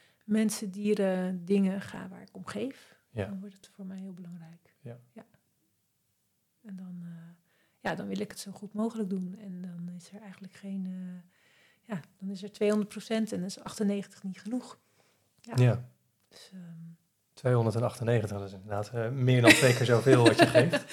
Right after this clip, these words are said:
Speaker 1: <laughs> Ja.
Speaker 2: Ja. En je zei al, het is een leerproces.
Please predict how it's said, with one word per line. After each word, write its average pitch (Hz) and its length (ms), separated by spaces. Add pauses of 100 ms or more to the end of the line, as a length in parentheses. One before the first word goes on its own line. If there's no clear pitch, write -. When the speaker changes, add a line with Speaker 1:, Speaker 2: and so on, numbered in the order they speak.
(160)
Speaker 1:
<laughs> 311 200
Ja. 240 300 (480)
Speaker 2:
Ja. 120 300 (880)
En 127 120
je 127 60
zei 123 140
al, 120 60
het 120 100
is 113 60
een 113 80
leerproces. 131 720